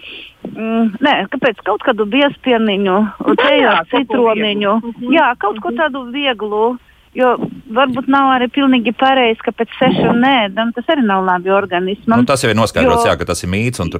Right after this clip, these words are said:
Speaker 3: nekādas īpašas
Speaker 1: Jā,
Speaker 3: lietas
Speaker 1: jo
Speaker 3: nav, jā.
Speaker 1: mēs taču neejam gulēt astoņos. Nu, faktiski pirms gulēšanas, ā, labi, ja mēs pēdējo reizi kaut ko vot tādu vieglu pā-, apēstu, nu, ja mēs ejam desmitos, tad astoņos, ja mēs ejam vienpadsmitos, tad deviņos, jā, bet atkal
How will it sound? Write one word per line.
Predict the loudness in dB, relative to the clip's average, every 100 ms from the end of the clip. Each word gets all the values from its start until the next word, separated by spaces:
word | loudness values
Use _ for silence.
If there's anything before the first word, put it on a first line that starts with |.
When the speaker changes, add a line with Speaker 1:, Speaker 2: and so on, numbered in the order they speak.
| -6
Speaker 3:
nekādas | -4 -2 -2 -2 -6
īpašas | -2 0
Speaker 1:
Jā, | 2 2 2
Speaker 3:
lietas | 0 -2
Speaker 1:
jo | 0
Speaker 3:
nav, |
jā. |
Speaker 1:
mēs | 0 -2 -4
taču | -12 -6 -2 0
neejam | 2 2 2 -2 -2
gulēt | -2 0 0
astoņos. | -2 -2 -4 -4 -4 -6 -10 -20 -20 -4
Nu, | 0
faktiski | 0 0 -4 -4 -4
pirms | 0 0 0 -2
gulēšanas, | 0 2 4 2 0 0 2 0 -4 -2
ā, | 0 2
labi, | 2 0 -2
ja | -2
mēs | -4 -2
pēdējo | -2 0 2
reizi | 2 2 -2 -2
kaut | 0 0 -2
ko | -8
vot | -4 -4 0
tādu | -2 -2 -4
vieglu | 0 0 0 -4 -2
pā-, | 0 0 0
apēstu, | -2 -2 -4 -4 -2 0 -2 -10 -20 -10 0
nu, | 2
ja | 2 2
mēs | 2 2
ejam | 2 2 2
desmitos, | 0 -2 -4 -4 -2
tad | -2
astoņos, | 2 0 0 0 2 2
ja | 0
mēs | -2 -2
ejam | 0 0 2
vienpadsmitos, | 0 -2 -6 -6 -4 -4 -2
tad | -2 2
deviņos, | 2 2 2 2 0 0
jā, | 0
bet | 0 0
atkal | -2 0 -4